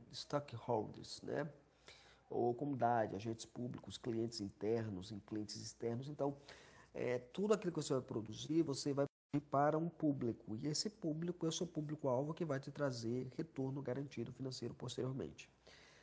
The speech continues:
Levando em conta que a empresa é um sistema aberto, compreende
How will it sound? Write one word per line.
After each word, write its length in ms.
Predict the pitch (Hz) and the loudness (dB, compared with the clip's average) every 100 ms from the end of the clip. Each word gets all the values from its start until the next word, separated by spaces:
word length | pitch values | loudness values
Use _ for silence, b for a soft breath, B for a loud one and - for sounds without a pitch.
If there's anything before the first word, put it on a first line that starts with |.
| B B | B B
Levando 280 | 202 208 208 | 4 6 6
em 60 | 170 | 4
conta 260 | - 151 | 4 2
que 100 | - | 2
a 20 | 139 | -2
empresa 360 | 127 135 139 | 0 0 2
é 20 | |
um 60 | 127 | 0
sistema 500 | - 135 - 131 113 | -2 -4 0 0 2
aberto, 520 | 104 95 98 120 - | 0 -2 -2 -2 -6
compreende 380 | - 156 156 151 | -4 -2 2 0